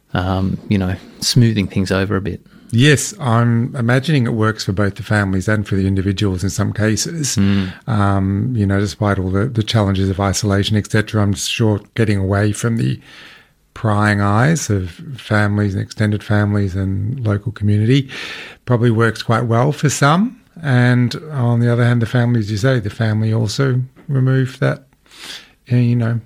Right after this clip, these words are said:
Speaker 2: the shame or embarrassment. Um,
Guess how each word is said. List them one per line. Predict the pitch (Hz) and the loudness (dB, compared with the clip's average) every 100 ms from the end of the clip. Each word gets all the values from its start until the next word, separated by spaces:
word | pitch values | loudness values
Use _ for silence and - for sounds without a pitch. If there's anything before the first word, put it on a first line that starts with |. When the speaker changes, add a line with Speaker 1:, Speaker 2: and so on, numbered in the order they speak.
| _ - | _ -2
Speaker 2:
the | 123 117 107 | 0 0 -4
shame | - - 127 120 127 | -6 0 0 2 0
or | 123 | 0
embarrassment. | 110 117 123 - 175 190 - - - - - - | 0 2 2 2 2 0 -6 -16 -16 -18 -20 -8
Um, | 131 120 117 113 120 120 | 0 2 4 4 4 2